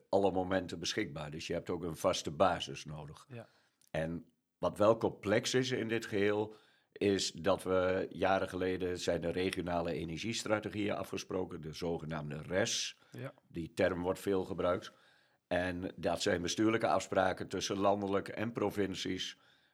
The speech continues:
Speaker 1: eh, en ook met gemeentes, waarbij we er, waarbij er afspraken gemaakt zijn over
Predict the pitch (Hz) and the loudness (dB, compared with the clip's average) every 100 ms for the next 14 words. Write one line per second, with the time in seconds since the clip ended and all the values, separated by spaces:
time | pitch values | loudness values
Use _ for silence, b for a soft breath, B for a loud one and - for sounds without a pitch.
0 | b 80 82 85 87 92 92 95 90 - | b -4 -2 0 0 2 0 0 -2 -4
1 | 87 87 90 85 87 82 85 80 85 85 | -2 -2 -2 -4 -6 -4 -2 0 -2 -2
2 | 85 87 - - 85 80 - - 80 85 | -2 -4 -4 -4 -4 -6 -14 -8 -4 2
3 | 104 110 87 - - 117 107 101 92 90 | 4 4 2 0 0 2 2 0 -6 -4
4 | 90 82 87 85 - 87 80 92 | -4 -2 -2 -2 0 -2 -2 -4